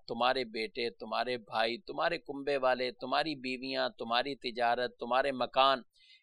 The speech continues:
یہ عمومی طور پر جن چیزوں سے آدمی محبت کرتا ہے، ان سب کو بیان کر کے کہا، اگر یہ ساری چیزیں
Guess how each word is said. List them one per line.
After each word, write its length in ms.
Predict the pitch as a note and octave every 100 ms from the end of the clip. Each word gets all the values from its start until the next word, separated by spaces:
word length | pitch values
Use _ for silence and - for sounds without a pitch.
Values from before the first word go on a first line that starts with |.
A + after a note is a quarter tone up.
| -
یہ 200 | F#3+ B3
عمومی 320 | - A3+ C#4 D4
طور 240 | C4+ B3
پر 180 | A#3+ F3+
جن 200 | G3 F#3+
چیزوں 240 | F#3+ F#3+
سے 160 | F3 E3
آدمی 320 | C3+ D3+ E3
محبت 500 | D3 - C3+ - D3
کرتا 240 | - D3 G#3+
ہے، 40 |
ان 80 | G#3+
سب 340 | - - D4
کو 120 | - A3+
بیان 300 | F3+ E3+ E3
کر 180 | E3+
کے 120 | E3 E3
کہا، 200 | F#3 G#3
اگر 180 | G#3+
یہ 160 | G3 A3
ساری 440 | - F#3+ G3 B3+
چیزیں 320 | B3+ B3+ A#3+